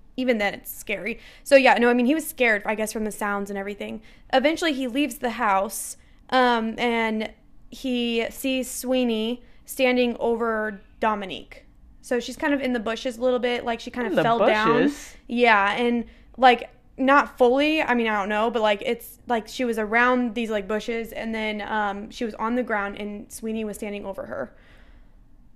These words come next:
Speaker 1: So, obviously, then another scary thing. And then he, Packer, which I'm shocked if you're terrified, but this man, um, he was like, he told Sweeney that he called the cops because,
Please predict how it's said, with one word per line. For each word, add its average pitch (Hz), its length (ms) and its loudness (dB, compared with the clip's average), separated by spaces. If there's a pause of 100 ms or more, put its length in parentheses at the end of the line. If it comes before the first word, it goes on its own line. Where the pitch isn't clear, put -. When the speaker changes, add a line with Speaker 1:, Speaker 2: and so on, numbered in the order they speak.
(320)
Speaker 1:
So, 233 580 6
obviously, 262 400 4
then 277 140 4
another 311 240 2
scary 202 260 -6
thing. 196 280 -12
And 247 140 0
then 247 120 0
he, 247 340 0 (320)
Packer, 302 380 4
which 233 160 0
I'm 339 180 2
shocked 277 360 6
if 233 80 -4
you're 226 100 -6
terrified, 214 600 2
but 202 120 -6
this 254 200 0
man, 196 360 -6 (140)
um, 233 280 2
he 269 200 -4
was 262 180 0
like, 220 360 0 (440)
he 262 180 -4
told 277 340 6
Sweeney 233 680 -4 (200)
that 220 180 -2
he 214 60 -6
called 214 220 2
the 214 60 -6
cops 196 380 -6
because, 220 420 -8